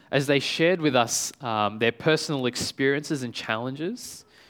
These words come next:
in a way, I think God used their strugglings and sufferings for the advancement of the gospel in us, actually. Um, you might find often with suffering that, uh, through your suffering, God gives you a sensitivity.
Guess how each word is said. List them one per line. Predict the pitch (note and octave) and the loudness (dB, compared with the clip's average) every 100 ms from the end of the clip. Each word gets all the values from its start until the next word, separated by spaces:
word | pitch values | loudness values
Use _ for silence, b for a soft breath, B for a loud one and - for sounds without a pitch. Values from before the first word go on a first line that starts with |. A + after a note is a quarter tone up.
| b b b b b | b b b b b
in | G#3+ | 2
a | A3+ | 4
way, | D3+ F#3 F#3 | 4 4 4
I | F3 | 0
think | C4+ F#3 | -2 0
God | F3 D3 B2 | 2 2 0
used | B2 D3 F#3 G#3 - | 0 2 2 -2 0
their | C3 | 0
strugglings | B2 - - D#3 E3 F3+ F3+ - | 0 -2 -2 0 2 2 -2 -2
and | C3+ | -6
sufferings | - D#3 - C#3+ C3+ - b b b b _ | -2 -2 0 -4 -4 -10 b b b b _
for | - D#3+ | -4 0
the | C#3 | 2
advancement | C3 A#2+ C#3+ D#3 D#3+ C#3 B2 | 0 0 -2 -2 -4 -6 -8
of | A#2+ | -6
the | C3 - _ - | -6 -8 _ -8
gospel | C3 - - A2+ | -6 -6 -8 -8
in | |
us, | A2 C#2 - - | -8 -10 -14 -18
actually. | - - - D#3+ - _ _ _ _ _ _ _ _ _ _ - _ _ | -20 -18 -18 -18 -20 _ _ _ _ _ _ _ _ _ _ -20 _ _
Um, | A2 F#2+ F#2+ - | -14 -14 -16 -8
you | C3+ | 0
might | C3+ C3+ | 2 2
find | - C#3 C3 C3 C3 B2+ | 0 2 4 4 0 -2
often | C#3 - C#3+ | -2 0 -2
with | B2+ | -2
suffering | - - D3+ - B2+ A2+ | 0 0 0 0 -4 0
that, | A2 - b b b b b _ _ | -2 -4 b b b b b _ _
uh, | A#2 A2 | -6 -6
through | - - D3+ E3 G3 | -8 -12 -2 0 2
your | F3 C#3+ | 2 0
suffering, | - - C#3+ - F#3+ | -2 -2 -2 0 -4
God | C#3+ C#3 C#3+ A#2+ | 0 0 0 -2
gives | - D#3+ D3+ | 0 0 0
you | D3+ A#2+ | 0 0
a | |
sensitivity. | - C3 - A#2 - A#2+ B2+ D3+ A#3+ | -2 -4 -6 -10 -6 -6 -4 -6 -6